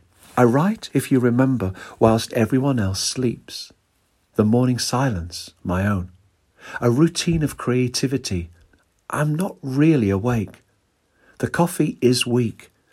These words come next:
It is my best time for writing, though. This twilight morning world of pre-dawn dreaming and creativity that comes with no interruptions,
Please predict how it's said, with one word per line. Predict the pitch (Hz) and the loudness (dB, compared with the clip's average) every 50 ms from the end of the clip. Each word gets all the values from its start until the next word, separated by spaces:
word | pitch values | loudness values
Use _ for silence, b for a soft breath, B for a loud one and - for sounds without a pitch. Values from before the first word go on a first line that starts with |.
| b b b b b b b b b b | b b b b b b b b b b
It | - - | 4 4
is | 139 156 - - | 4 4 2 2
my | 120 110 | 0 0
best | 104 101 - 127 120 - - | 0 0 0 0 0 -2 -4
time | - - 127 120 110 | -4 -2 -2 -2 0
for | 101 - 98 | 0 2 2
writing, | 98 104 110 120 117 - - 90 85 | 4 4 2 2 0 -2 -4 -6 -4
though. | 80 82 78 73 80 - _ b b b b b b b b b b | -4 -4 -6 -6 -8 -12 _ b b b b b b b b b b
This | 110 113 - | 0 0 0
twilight | - - - - 120 117 120 117 117 113 113 - | -2 -6 -4 -2 0 0 2 2 2 0 0 0
morning | - 113 113 110 117 117 113 110 107 104 | 0 0 2 2 2 2 2 0 0 -2
world | 107 104 104 98 92 87 82 - | 0 0 0 0 0 -2 -2 -4
of | 98 92 - - | -6 -6 -8 -10
pre-dawn | - - - 123 123 127 135 131 127 - 131 120 113 110 107 107 | -16 -10 -6 -4 -4 -2 -2 -4 -4 -2 -2 0 0 0 -2 -4
dreaming | 101 92 - 110 110 113 110 98 90 85 87 90 | -4 -2 0 2 2 2 2 0 -2 -4 -6 -6
and | 95 98 | -8 -8
creativity | - - - 104 98 98 98 95 - - 117 104 104 90 - 92 80 76 - B B B B B B B | -8 -6 -2 -2 0 0 -2 -2 -2 -4 -2 -2 -4 -6 -6 -6 -8 -8 -10 B B B B B B B
that | - 117 - | 0 0 0
comes | - - 127 123 127 120 | 0 -2 0 0 0 -2
with | - 101 98 | -2 -2 0
no | 110 104 101 110 | 2 2 4 2
interruptions, | 127 127 - 143 135 - - - - - 92 90 92 90 - | 2 0 0 0 -2 -2 -2 -4 -8 -6 -6 -6 -6 -8 -10